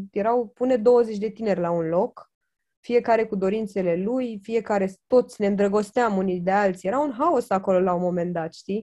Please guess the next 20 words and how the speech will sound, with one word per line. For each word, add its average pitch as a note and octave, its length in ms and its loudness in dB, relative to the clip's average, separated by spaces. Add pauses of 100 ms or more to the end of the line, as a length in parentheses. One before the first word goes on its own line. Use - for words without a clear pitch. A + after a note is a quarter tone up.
(140)
Trăiam C4 440 4
chestii, C#4+ 360 -6
drame A3+ 540 2
între A3+ 400 0
noi, C#4 380 2
pentru G#3 220 -6
că A3+ 100 -2
nu C#4+ 160 2
cunoșteam E4 480 0
alți E4 240 -4
oameni. A#3 440 0
Eu G3 120 0
nu A3 220 -4
am B3+ 120 0
mai B3 160 0
văzut B3 280 -2
familia B3 560 2
mea B3 200 0
pe - 100 -4
lumină F#3 680 -2